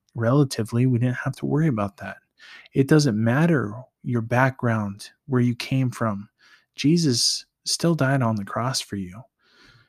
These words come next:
Have you, have you ever thought about, you know, it says in the Bible that we were made in his image.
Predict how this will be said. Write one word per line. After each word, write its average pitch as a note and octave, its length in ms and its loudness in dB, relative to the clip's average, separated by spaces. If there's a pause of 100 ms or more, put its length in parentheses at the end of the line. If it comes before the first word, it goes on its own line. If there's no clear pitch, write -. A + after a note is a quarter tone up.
(120)
Have C3 180 0
you, F3 220 8 (100)
have C3+ 180 0
you C3+ 140 2
ever D3+ 160 2
thought A2 500 -4 (200)
about, A#2 500 -2 (200)
you C3+ 120 -2
know, A#2+ 340 -2 (300)
it - 60 -20 (260)
says G3 280 2
in C#3 60 4
the A#2+ 80 2
Bible B2 380 0
that A#2+ 160 0
we D3 100 2
were D3+ 80 4
made D3+ 240 2
in C#3 140 0
his D3 220 0
image. E3 520 -2